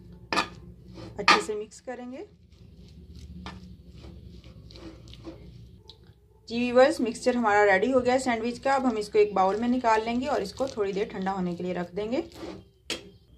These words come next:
जी viewers, अब हम sandwich जो हैं वो स-, fill करेंगे। ये मैंने slice लिए हैं, इसमें से हाफ पे मैं स-, अ, लगाऊंगी ketchup और हाफ पे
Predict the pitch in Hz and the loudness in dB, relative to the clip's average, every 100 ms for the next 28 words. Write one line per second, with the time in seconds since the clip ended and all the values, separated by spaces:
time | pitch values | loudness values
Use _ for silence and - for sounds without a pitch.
0 | - - - - - - _ _ _ - | -20 -20 -20 -20 -20 -20 _ _ _ -20
1 | _ - _ _ 220 233 226 214 226 254 | _ -20 _ _ -6 -4 0 2 2 0
2 | - 208 220 220 214 196 214 220 233 233 | -2 -4 -4 -2 -2 -2 -4 -4 -4 -2
3 | 247 339 - - 214 208 - - - - | -4 -6 -10 -18 -12 -12 -12 -16 -12 0
4 | 220 220 226 226 226 277 - - - - | 0 2 0 0 -2 -4 -4 -18 -20 -20
5 | - - - - - 220 214 208 208 202 | -20 -20 -20 -20 -10 -2 0 0 2 4
6 | 202 214 233 226 240 277 262 226 233 208 | 4 2 -4 -2 -2 -2 -2 -6 -4 -2
7 | 190 196 220 220 220 220 - 190 196 196 | -2 -2 -2 -4 -4 -8 -8 -6 -4 -2
8 | 190 185 196 196 180 180 262 - 202 196 | 0 0 -2 -2 -2 -2 -6 -2 0 0
9 | 202 185 180 180 208 | -2 -4 -4 0 0